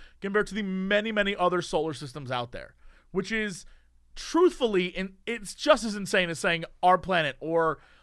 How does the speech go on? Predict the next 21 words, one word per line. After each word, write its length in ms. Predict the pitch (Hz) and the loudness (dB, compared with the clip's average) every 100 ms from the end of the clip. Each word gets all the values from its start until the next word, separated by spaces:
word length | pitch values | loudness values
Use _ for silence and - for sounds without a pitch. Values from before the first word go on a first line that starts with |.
| _ _ - | _ _ 2
us 240 | 214 220 - | 6 6 4
as 160 | 196 | 0
a 60 | 180 | 0
species. 680 | - - 175 - 135 117 - - - - | -4 -6 -6 -6 -8 -10 -14 -18 -20 -4
We're, 160 | 180 214 170 - - | 0 0 -2 -18 -8
it, 160 | - 254 233 | -4 0 2
it 0 | |
is 420 | 233 226 214 156 - | 2 2 -2 -6 4
us 260 | 220 254 - | 4 4 0
trying 220 | 247 233 | 0 0
to 60 | |
find 320 | - 254 185 170 | 2 2 2 -2
meaning 480 | 170 180 185 190 190 - - - | -2 0 -2 -4 -10 -20 -16 -4
in 380 | 190 196 185 185 | 0 0 -2 -6
something 680 | 160 - 208 240 190 214 208 | -10 -2 0 0 0 0 2
that 240 | 190 - | 0 0
may 440 | 196 196 196 202 226 | -6 -2 2 2 2
in 80 | |
fact 260 | 214 220 226 | 2 2 2
be 100 | 254 | -4
meaningless. 580 | 247 247 277 147 - - | -2 -2 -2 -8 -12 -16